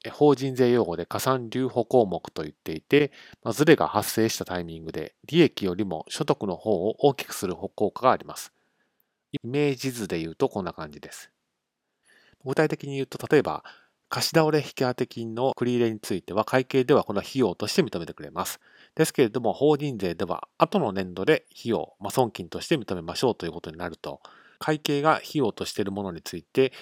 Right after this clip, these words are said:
法人税では費用として一時的に認めないということになりますから、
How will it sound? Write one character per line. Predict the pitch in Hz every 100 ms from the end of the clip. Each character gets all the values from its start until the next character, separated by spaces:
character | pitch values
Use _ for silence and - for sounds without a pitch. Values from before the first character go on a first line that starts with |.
| - _
法 | 147 147
人 | 143 110
税 | 90
で | 82
は | 85
費 | 85 -
用 | 143
と | - -
し |
て | 95 90 -
一 | - 127
時 |
的 | 127 123
に | 113
認 | 110 143
め | 147
な | 156
い | 160
と | 110
い |
う |
こ | -
と | 87
に | 82
な |
り | 156
ま | 80 -
す |
か | - 82
ら、 | 120